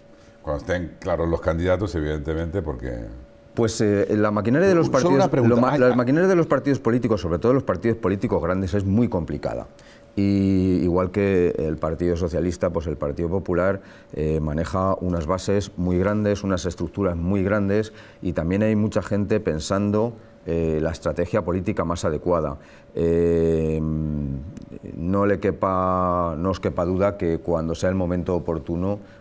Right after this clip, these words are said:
Speaker 2: pues se pondrán encima de la mesa los nombres de los candidatos, que sin duda alguna serán, eh, los mejores, eh, los mejores que se pueden poner encima de la mesa.
Speaker 1: Vox, eh, Daniel, eh,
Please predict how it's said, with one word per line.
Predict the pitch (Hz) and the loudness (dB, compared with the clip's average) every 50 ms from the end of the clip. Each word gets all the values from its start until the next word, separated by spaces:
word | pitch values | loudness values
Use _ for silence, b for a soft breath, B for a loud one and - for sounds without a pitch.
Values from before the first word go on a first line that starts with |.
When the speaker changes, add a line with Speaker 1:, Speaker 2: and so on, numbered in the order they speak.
| B - | B -8
Speaker 2:
pues | - 80 80 - | -6 -6 -4 -4
se | 90 78 | -4 -4
pondrán | 78 80 80 78 82 85 87 | -2 -4 -2 -2 -2 -2 -2
encima | 90 87 - 92 87 87 87 | -2 -2 -2 -4 -2 -2 0
de | 87 87 | 0 0
la | 85 82 | 0 -2
mesa | 85 87 87 - - 98 95 98 95 B B B B B - | -2 -4 -4 -4 -2 -2 -2 -2 -4 B B B B B -8
los | 82 80 78 80 82 | -6 -4 -4 -2 -2
nombres | 82 87 85 85 92 95 | -2 -2 -2 -2 -2 -2
de | 95 92 | 0 0
los | 82 82 - | -2 -2 -4
candidatos, | - 73 73 71 76 85 92 87 - 104 107 107 - | -6 -6 -4 -2 -2 -2 -2 -2 -2 -4 -4 -4 -6
que | - - 95 85 | -6 -4 -4 -4
sin | - - 87 82 85 87 | -2 -2 -2 -2 0 2
duda | 117 117 113 | 2 4 4
alguna | 101 95 92 101 104 107 107 123 131 B B B B | 2 2 2 0 0 0 0 -2 -4 B B B B
serán, | - - 92 85 80 92 95 104 117 - - - | -8 -4 -2 0 0 0 0 0 -2 -4 -4 -6
eh, | 76 80 78 78 76 76 73 73 67 - - - | -4 -2 -2 -2 -2 -2 -2 -4 -6 -8 -8 -6
los | 85 85 82 82 78 | -4 -2 -2 -2 -2
mejores, | 82 80 82 - 92 92 95 104 113 120 120 - - - - | -4 -4 -4 -2 -2 0 2 2 0 0 -4 -8 -16 -14 -10
eh, | 80 78 78 76 73 76 73 71 69 71 76 87 - - B B B B B - - - - | -8 -6 -4 -4 -4 -4 -4 -6 -6 -8 -10 -14 -16 -20 B B B B B -20 -20 -12 -6
los | - 87 87 85 85 | -4 -2 0 0 0
mejores | 80 78 85 85 90 104 | -2 0 0 0 0 0
que | 101 - 87 | -2 -2 -4
se | 80 85 | -4 -4
pueden | 82 80 80 85 78 | -4 -2 -2 -2 -2
poner | 73 80 82 85 | -4 -4 -4 -4
encima | 85 82 - 85 80 80 78 | -4 -6 -6 -6 -6 -4 -4
de | 76 71 | -4 -4
la | 69 | -4
mesa. | 73 80 80 - - 65 - B B B B B B B B B | -6 -6 -8 -8 -10 -12 -14 B B B B B B B B B
Speaker 1:
Vox, | - 87 113 143 139 - - - - - - - - - | -6 0 0 0 0 0 -6 -10 -10 -10 -12 -12 -6 -2
eh, | 107 104 98 95 92 90 90 85 85 85 82 82 | 0 2 2 2 2 0 0 0 -2 -4 -4 -4
Daniel, | 71 78 90 107 123 120 113 - - | -4 -4 -2 0 0 0 0 -2 -2
eh, | - 90 90 87 85 | -2 -2 -2 -2 -2